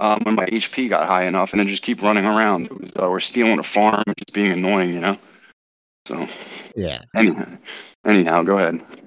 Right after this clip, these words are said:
Speaker 2: So your tower rush, it's still not the common tower rush that we know. It is way more aggressive than anything I've ever experienced, because you always come up at the right time to deny the most important resources, to deny your tower rush. And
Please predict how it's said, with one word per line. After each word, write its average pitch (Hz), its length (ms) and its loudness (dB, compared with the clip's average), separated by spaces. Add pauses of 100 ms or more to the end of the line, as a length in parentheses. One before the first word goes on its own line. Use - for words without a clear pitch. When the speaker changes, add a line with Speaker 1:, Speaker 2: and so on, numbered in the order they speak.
(500)
Speaker 2:
So 143 440 8
your 160 160 6
tower 185 360 8
rush, 185 420 8
it's 156 160 0
still 180 640 6
not 139 340 4
the 123 680 2
common 135 420 6
tower 120 400 6
rush 110 280 2
that 123 160 0
we 113 120 -2
know. 107 440 0
It 135 200 -2
is 143 220 2
way 147 400 8
more 147 200 8
aggressive 120 500 2
than 127 120 2
anything 127 400 2
I've 110 140 -2
ever 117 180 -4
experienced, 113 720 -6 (200)
because 139 420 4
you 175 300 2 (120)
always 180 500 10
come 165 280 2
up 170 180 2
at - 160 -6
the 135 80 0
right 131 300 4
time 131 640 -2
to - 100 -4
deny 127 460 2
the 131 200 -2
most 147 320 6
important 147 440 0
resources, 147 600 -2
to - 120 -4
deny 123 300 2
your 117 180 0
tower 131 320 -2
rush. 98 240 -12
And 160 260 2